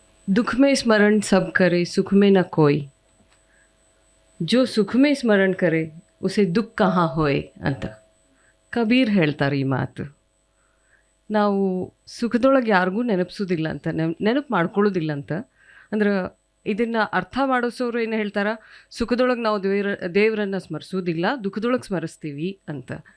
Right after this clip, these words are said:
ನಾ ದೇವ್ರ ಬಗ್ಗೆ ನಂಗೆ ಅಂಥ ಸ್ಪಷ್ಟ ಚಿತ್ರಗಳಿಲ್ಲ. ನನ್ ಪ್ರಕಾರ ದೇವ್ರಂದ್ರ ನಮ್ಮಪ್ಪ, ಅಮ್ಮ, ನಮ್ಮ ಅಣ್ಣಂದ್ರು. ಯಾಕಂದ್ರೆ ಅವ್ರು ನನ್ ಈ ಬದುಕು ಕಟ್ಟಿಕೊಟ್ರು.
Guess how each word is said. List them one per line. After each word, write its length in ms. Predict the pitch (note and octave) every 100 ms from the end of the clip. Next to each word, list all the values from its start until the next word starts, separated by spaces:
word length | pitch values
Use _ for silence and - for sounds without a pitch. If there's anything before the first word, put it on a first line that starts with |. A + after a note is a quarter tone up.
| _ - -
ನಾ 100 | G#3+
ದೇವ್ರ 360 | F#3+ A#3 C4+ C4+
ಬಗ್ಗೆ 320 | B3+ G#3+ B3+
ನಂಗೆ 560 | A#3+ A3+ A3+ A#3 - _ -
ಅಂಥ 280 | G#3+ A3 B3 B3 B3 - -
ಸ್ಪಷ್ಟ 440 | - B3 - C#4+
ಚಿತ್ರಗಳಿಲ್ಲ. 640 | C4+ A3+ - G3+ G3+ F3 E3 - - - -
ನನ್ 200 | G3+ A#3+
ಪ್ರಕಾರ 360 | B3+ A#3+ A#3+ A#3 A3+
ದೇವ್ರಂದ್ರ 460 | G#3+ A3 A3 G#3+ A3 A#3+ B3+ _ - - _ _ _ -
ನಮ್ಮಪ್ಪ, 360 | A3+ A3+ A3+ C4+ C4
ಅಮ್ಮ, 200 | G#3 G#3 A3+
ನಮ್ಮ 200 | G#3+ F3
ಅಣ್ಣಂದ್ರು. 400 | E3 D#3+ C#3 - - _ _ _ -
ಯಾಕಂದ್ರೆ 300 | G#3+ C4+ C4
ಅವ್ರು 180 | A3+ A#3
ನನ್ 160 | A#3+ A#3
ಈ 80 | G#3
ಬದುಕು 440 | F#3+ F#3+ - -
ಕಟ್ಟಿಕೊಟ್ರು. 600 | G#3+ G#3+ - E3 -